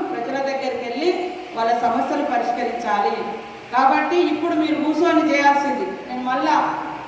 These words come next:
మీ మీటింగ్ అయినాక వెయ్యి మందితోటి ఇక్కడ మీటింగ్ పెడతా. మీటింగ్ అయినాక, ఈ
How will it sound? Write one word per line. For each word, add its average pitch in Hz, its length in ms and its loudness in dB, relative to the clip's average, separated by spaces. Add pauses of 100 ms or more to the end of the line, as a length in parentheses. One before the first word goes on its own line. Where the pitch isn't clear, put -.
(140)
మీ 262 100 -2 (140)
మీటింగ్ 330 440 0
అయినాక 302 360 2 (760)
వెయ్యి 285 220 0 (100)
మందితోటి 320 460 2
ఇక్కడ 285 160 0 (100)
మీటింగ్ 254 300 -2
పెడతా. - 260 -4 (680)
మీటింగ్ 285 400 2
అయినాక, 285 320 4 (180)
ఈ - 20 2